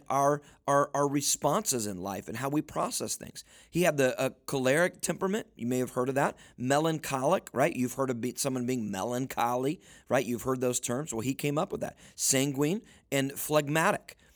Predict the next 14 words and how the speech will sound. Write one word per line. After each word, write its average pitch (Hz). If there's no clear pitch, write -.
right? 139
We've 147
got 160
these 143
terms, 131
these 127
four 165
different 160
body 135
fluids 123
that 127
he 143
basically 147
said 127